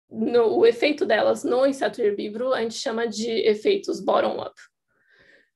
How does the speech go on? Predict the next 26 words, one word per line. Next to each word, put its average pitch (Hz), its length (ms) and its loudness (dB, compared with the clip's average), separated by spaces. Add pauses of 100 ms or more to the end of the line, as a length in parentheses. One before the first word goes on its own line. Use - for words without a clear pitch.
(420)
Então, 330 400 8
uma 339 220 6
ideia 285 260 6
inicial 269 540 4
pra 233 140 -2
tentar 226 420 -2
explicar 240 920 -6
por 277 160 -8
que 392 220 4
a 262 240 6
gente 240 240 0
teria - 260 0
tantos 285 720 2
espécies, 214 800 -4 (120)
ah, 214 220 2
especialistas 220 920 -2
seria 247 300 2
porque 254 640 2 (560)
os 254 300 0
insetos 262 380 0
herbívoros, 240 640 -2
eles 226 400 -10
tenderiam 277 800 2 (120)
a 233 140 0
se - 140 -2 (180)
adaptar, 233 720 2